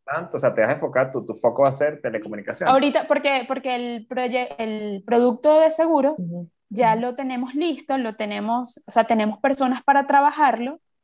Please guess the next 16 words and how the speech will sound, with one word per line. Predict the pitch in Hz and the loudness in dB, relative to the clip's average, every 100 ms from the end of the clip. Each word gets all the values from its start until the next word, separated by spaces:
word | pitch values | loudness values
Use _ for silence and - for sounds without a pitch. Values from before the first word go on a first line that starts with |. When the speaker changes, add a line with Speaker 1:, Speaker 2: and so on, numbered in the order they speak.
| _ _ _ _ | _ _ _ _
Speaker 2:
y | - 262 269 311 294 - _ | -2 0 0 -2 -4 -12 _
tenem-, | 269 254 254 247 240 233 | -4 -2 -2 -2 -4 -6
y, | 240 233 214 202 196 190 | -6 -4 -6 -6 -8 -6
y | 226 202 | -2 4
ya | 220 202 | 4 6
tenemos | 247 254 247 254 | 4 4 0 0
una | 262 262 254 | 0 0 0
prueba | 247 233 247 | 0 2 2
en | 285 | 0
la | 233 | -4
que | 220 202 180 - | -4 -6 -6 -8
trabajamos | - 185 180 - 240 262 349 | -4 -4 -4 -6 -6 -4 -6
y | 262 | -4
vimos | 226 208 208 | -4 -4 -6
que | 254 | -8
funciona. | 240 190 202 285 220 | -6 -4 2 2 2